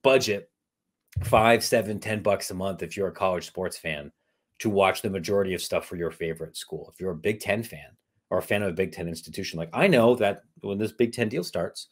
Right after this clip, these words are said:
if I wanna watch every Ohio State men's basketball game, I am going to have to pay for, uh, Peacock. Um, and, uh, if I wanna watch every Ohio State football game over the course of, like, a four-year period, I'm gonna have to buy Peacock.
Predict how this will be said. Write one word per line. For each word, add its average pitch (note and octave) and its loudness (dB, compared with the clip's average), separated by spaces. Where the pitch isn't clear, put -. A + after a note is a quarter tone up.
if - -6
I A2+ 8
wanna C#3+ 8
watch A#2+ 4
every A2+ 2
Ohio A2 4
State G#2+ -2
men's G2+ -6
basketball F2+ -4
game, D#2+ -8
I G2+ 2
am G2+ 0
going F2+ -4
to F2 -4
have F2 -6
to F2 -8
pay E2 -2
for, D#2 -4
uh, D2+ -8
Peacock. - -12
Um, E2 -2
and, F#2 -4
uh, G2 -4
if G2 -2
I G2+ 4
wanna G#2+ 6
watch G#2 2
every B2 4
Ohio A#2 4
State A2+ 0
football F#3+ 8
game D3 6
over A#2+ 0
the G#2+ 0
course A2+ 0
of, G#2+ -6
like, G#2+ -2
a G2 -8
four-year A2 0
period, F2+ -4
I'm D#2 -8
gonna D#2 -10
have D#2 -12
to D#2+ -14
buy - -20
Peacock. - -20